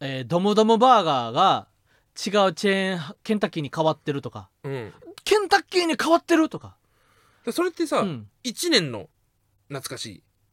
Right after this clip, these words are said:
Speaker 1: えー、
Speaker 2: じゃない？
Speaker 1: 二千十四年卒業やから、七年か。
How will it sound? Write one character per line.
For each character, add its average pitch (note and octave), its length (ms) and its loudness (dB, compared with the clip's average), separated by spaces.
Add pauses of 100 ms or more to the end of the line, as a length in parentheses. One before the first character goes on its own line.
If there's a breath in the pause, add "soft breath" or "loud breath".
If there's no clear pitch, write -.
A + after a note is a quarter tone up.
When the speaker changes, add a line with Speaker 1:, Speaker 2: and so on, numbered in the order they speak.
(340)
Speaker 1:
え G#3 60 0
ー、 F#3 300 2
Speaker 2:
じ F#3 240 0
ゃ - 40 0
な D#3+ 40 2
い？ D3 60 -4
Speaker 1:
二 E3 100 -6
千 G3+ 240 -2
十 A#3 360 -2
四 A#3 120 4
年 D#3+ 180 -4
卒 D3 220 -12
業 D3 80 -4
や C3 60 -8
か D#3+ 80 -2
ら、 E3 320 -2
七 A#3 320 2
年 C#3+ 180 -4
か。 - 160 -20